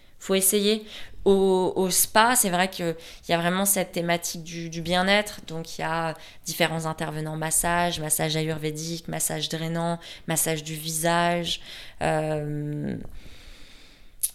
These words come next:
il y a, euh, de la sonothérapie, des sains de bave, parce que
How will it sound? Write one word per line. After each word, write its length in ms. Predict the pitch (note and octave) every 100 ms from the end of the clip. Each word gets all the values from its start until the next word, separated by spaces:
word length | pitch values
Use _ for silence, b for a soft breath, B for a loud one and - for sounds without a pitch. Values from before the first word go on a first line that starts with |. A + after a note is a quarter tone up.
| -
il 60 | E3+
y 100 | E3+
a, 300 | D#3+ E3 D#3
euh, 460 | D3 D3 C#3+ C#3+
de 240 | - - D#3+
la 80 |
sonothérapie, 840 | D#3+ D#3+ D#3+ D#3 D#3 D3+ - - E3+
des 120 | D#3+
sains 240 | D3+ D#3+ D#3
de 60 |
bave, 300 | D#3 E3 E3+ -
parce 200 | D#3 -
que 480 | - E3+ E3 -